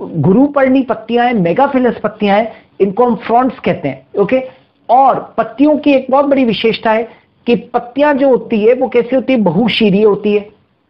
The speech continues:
Are you getting? मतलब, उसके अंदर एक से ज्यादा क्या होती है? शिराएं होती है, बहुशीरीय होती है।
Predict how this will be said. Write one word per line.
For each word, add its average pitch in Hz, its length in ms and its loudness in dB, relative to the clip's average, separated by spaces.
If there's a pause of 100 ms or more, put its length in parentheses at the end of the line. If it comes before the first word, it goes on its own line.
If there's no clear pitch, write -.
(140)
Are 208 100 2
you 240 100 0
getting? 254 240 0 (180)
मतलब, 233 380 -2
उसके - 240 -2
अंदर 254 340 2 (400)
एक 254 220 0
से 285 160 0
ज्यादा 190 280 2
क्या 247 180 0
होती 226 180 -2
है? 202 60 -4
शिराएं 190 280 0
होती 196 220 -2
है, 190 100 -2 (300)
बहुशीरीय 240 480 2
होती 208 260 0
है। 214 120 -4